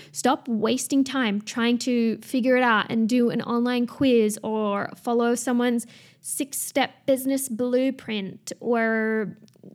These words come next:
looking up blog posts online to how to find your ideal client.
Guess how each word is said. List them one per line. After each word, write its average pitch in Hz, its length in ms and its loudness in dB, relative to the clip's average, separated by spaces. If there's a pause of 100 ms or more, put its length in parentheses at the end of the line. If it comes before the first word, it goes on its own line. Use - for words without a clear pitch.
(440)
looking 269 320 2
up 254 220 2
blog 240 380 2
posts 233 480 -2
online 233 360 0
to 220 220 -4
how 233 240 -2
to 226 160 0
find 220 320 0
your 220 140 0
ideal 208 320 0
client. 185 340 -10